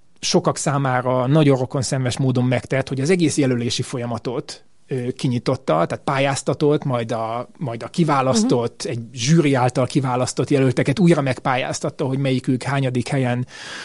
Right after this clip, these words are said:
Speaker 1: ö, legyen ezen a listán. Ehhez képest most van egy tényleg ilyen kalapból előhúzott négy név,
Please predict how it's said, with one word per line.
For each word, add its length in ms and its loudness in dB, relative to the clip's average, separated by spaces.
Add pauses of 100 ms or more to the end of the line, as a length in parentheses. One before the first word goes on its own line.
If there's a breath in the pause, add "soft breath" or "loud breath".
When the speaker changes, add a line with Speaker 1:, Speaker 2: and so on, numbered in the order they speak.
Speaker 1:
ö, 300 4
legyen 300 4
ezen 220 2
a 40 0
listán. 460 2
Ehhez 220 2
képest 380 -2
most 200 -4
van 160 0
egy 100 -2
tényleg 300 0
ilyen 160 0
kalapból 460 0
előhúzott 520 0
négy 260 2
név, 320 2